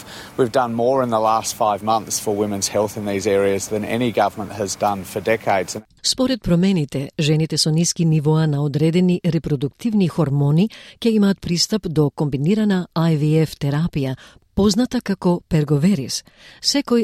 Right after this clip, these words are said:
Speaker 2: несубвенциониран циклус чини околу три илјади петстотини долари. Откако ќе се додадат во П Б С шемата, оние што ги исполнуваат условите ќе можат да пристапат до Перговерис за триесет и два долари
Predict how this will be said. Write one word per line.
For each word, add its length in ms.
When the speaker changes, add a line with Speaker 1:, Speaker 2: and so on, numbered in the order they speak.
Speaker 2:
несубвенциониран 1300
циклус 480
чини 400
околу 420
три 280
илјади 260
петстотини 560
долари. 440
Откако 320
ќе 140
се 160
додадат 640
во 160
П 260
Б 140
С 320
шемата, 540
оние 320
што 200
ги 180
исполнуваат 640
условите 540
ќе 80
можат 320
да 60
пристапат 640
до 260
Перговерис 800
за 300
триесет 460
и 60
два 220
долари 480